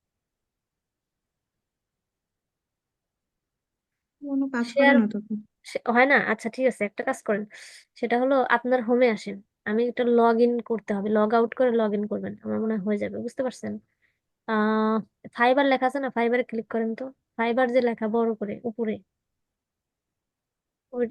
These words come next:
Speaker 2: ওই জায়গাতে
Speaker 1: আসে না তো।
Speaker 2: আচ্ছা, এখানে log out করার কোনো অপশন নাই না?
Speaker 1: দেখি না তো।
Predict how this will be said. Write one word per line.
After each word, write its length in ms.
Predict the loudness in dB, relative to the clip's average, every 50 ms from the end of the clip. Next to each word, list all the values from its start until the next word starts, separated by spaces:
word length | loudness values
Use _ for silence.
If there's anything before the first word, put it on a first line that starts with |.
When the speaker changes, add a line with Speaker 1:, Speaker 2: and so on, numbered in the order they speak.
| -2 2
Speaker 2:
ওই 120 | 2 2
জায়গাতে 220 | 4 2 2 0 0 0
Speaker 1:
আসে 200 | 0 0 0 2
না 120 | 4 4 4
তো। 120 | 2 0 -4 -6 -4 -4 -6 -6 -8 _ _ _ _ _ _ _ _ _ _ _ _ _ _ _ _ _ _ _ -10
Speaker 2:
আচ্ছা, 180 | -10 -8 -8 -8
এখানে 260 | -6 -4 -2 -2 0 2 2 2 2 2 2 2
log 220 | 2 2 2 2 4 2
out 200 | 2 2 2 -2 -6
করার 260 | -4 -4 -2 -2 -2 -4
কোনো 180 | -4 -6 -6 -6 -6 -6 -4
অপশন 340 | -4 -6 -6 -6 -6 -6 -6
নাই 140 | -6 -6 -6
না? 120 | -8 -8 -8 -10 -14 _ _ _ _ _ _ _ _ _ _ _ _ _ _ _ _ _ _ _ _ _ _ _ _ _ _ _ _ _ _ _ _ _ _ _ _ _ _ _ _ _ _ _ _ _ _ _ _ _ _ _ _ _ _ _ _ _ _ _ -10 -6 -4 0
Speaker 1:
দেখি 320 | 2 4 2 2 2 2 4
না 120 | 4 4 2
তো। 140 | 2 0